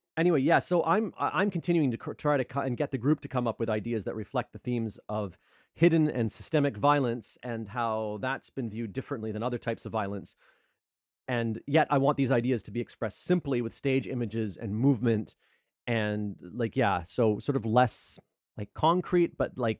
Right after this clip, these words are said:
trying to avoid sort of pantomime stuff. And it's, uh, it's been a bit of a challenge. Uh, we've got this recurring image of a woman in a boat, like, sort of just 'cause there's a boat prop <laughs> that's from the J D S show, and we've kind of taken it over, and we love this boat po-, prop.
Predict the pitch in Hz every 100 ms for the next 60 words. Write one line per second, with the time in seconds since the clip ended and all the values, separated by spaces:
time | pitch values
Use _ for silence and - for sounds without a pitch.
0 | _ - 127 123 110 110 107 101 101 -
1 | 104 90 95 67 65 - - - _ _
2 | _ _ _ _ 110 101 - 131 113 101
3 | - 120 107 101 101 101 95 90 - _
4 | _ _ _ _ 135 151 196 202 180 151
5 | - 147 185 135 143 107 110 104 123 127
6 | 107 92 110 110 98 - _ _ _ _
7 | _ 113 107 117 107 - _ 113 - _
8 | - 101 127 101 87 117 - 123 127 -
9 | - - 196 143 - 143 123 117 113 104
10 | 110 101 95 - 135 139 104 101 - 120
11 | 107 - 101 107 87 92 107 131 92 95
12 | 90 90 95 92 95 - 95 - 107 -
13 | 120 143